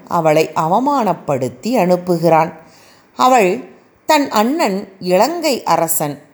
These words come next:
ராவணனிடம் சென்று இலக்குவன் பற்றியும் ராமன் குறித்தும் புறங்கூறுகிறாள். சண்டை ஆரம்பமாகிறது.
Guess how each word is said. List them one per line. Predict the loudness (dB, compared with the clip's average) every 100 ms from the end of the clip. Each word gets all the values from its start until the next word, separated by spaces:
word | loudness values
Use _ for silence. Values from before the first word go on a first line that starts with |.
| -8
ராவணனிடம் | -4 -2 0 0 0 0 0 -2
சென்று | -2 -2 -2 -2 -2 -2 -2 -10 -20 -20 _ 0
இலக்குவன் | 2 2 0 -4 -2 -2 -4
பற்றியும் | -8 -8 -10 -6 -6 -8 -12 -20 _ -2
ராமன் | 2 4 4 2 0 0
குறித்தும் | -2 -2 -6 -4 -4 -4 -8 -14 0
புறங்கூறுகிறாள். | 4 4 2 0 0 0 -2 0 0 0 -8 -20 _ _ _ -20
சண்டை | -6 -2 0 -2 2 0 0
ஆரம்பமாகிறது. | 0 2 4 2 2 0 0 -2 -2 -2 -2 -8